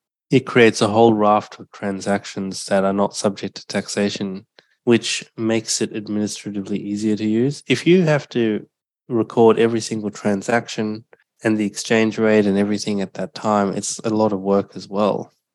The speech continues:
So there's a administrative component here as well that comes into play.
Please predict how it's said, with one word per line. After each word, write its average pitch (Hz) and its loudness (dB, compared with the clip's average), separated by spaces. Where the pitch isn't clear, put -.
So 120 4
there's 110 2
a 101 2
administrative 110 0
component 101 -2
here 107 2
as 95 -4
well 104 2
that - -12
comes 101 -2
into 101 -4
play. 107 -6